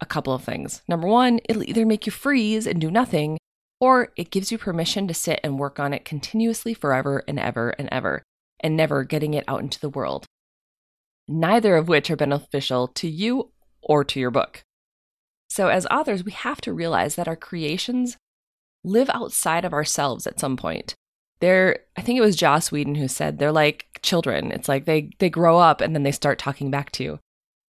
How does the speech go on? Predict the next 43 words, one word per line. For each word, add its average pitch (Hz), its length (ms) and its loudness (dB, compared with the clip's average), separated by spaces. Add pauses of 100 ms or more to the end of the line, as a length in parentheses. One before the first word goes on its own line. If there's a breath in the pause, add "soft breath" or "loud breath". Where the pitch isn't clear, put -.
(120)
I 151 60 -4
love 151 280 4
that. 143 220 -4
I - 40 -4
think 139 160 -4
it's - 120 -6
just - 300 -6
fabulous. 123 520 -2 (640)
Now, 170 80 -4
we 208 80 4
all 220 120 6
have 285 160 -4
to - 80 -4
be 196 60 -2
willing 196 300 -2
to 175 120 -4
let - 220 -2 (160)
go 240 280 2
of 196 140 -2
them 85 300 -4 (160)
and 180 280 -2
allow 175 320 0
other 214 240 0
people 214 320 -4
to - 140 -6
embrace 147 480 -2
the 196 100 -2
worlds 160 420 -2
that 165 140 0
we've 139 180 -6
written 135 320 0 (400)
and 180 160 -2
fill 240 260 2
us 269 200 0
in 139 440 0
on 147 240 -2
things 165 240 -4
that - 100 -2
we 165 120 0
may 147 180 0
have 131 140 0
missed, 226 580 -2
or 151 400 -6